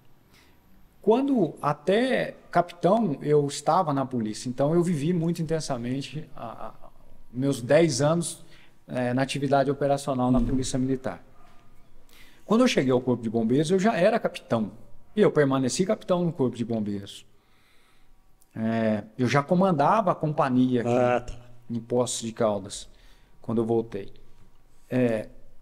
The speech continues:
Speaker 1: então, mas mesmo assim, como comandante da companhia, tive a oportunidade de acompanhar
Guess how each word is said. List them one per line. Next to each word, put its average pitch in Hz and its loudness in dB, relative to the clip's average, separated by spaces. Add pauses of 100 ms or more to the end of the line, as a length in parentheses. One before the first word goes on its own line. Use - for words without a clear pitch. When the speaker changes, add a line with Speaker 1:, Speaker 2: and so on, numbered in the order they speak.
(180)
Speaker 1:
então, 233 4
mas 190 4
mesmo 277 6
assim, 208 4
como 208 6
comandante 190 4
da 139 4
companhia, 143 2
tive 220 4
a 214 6
oportunidade 151 2
de 156 2
acompanhar 160 0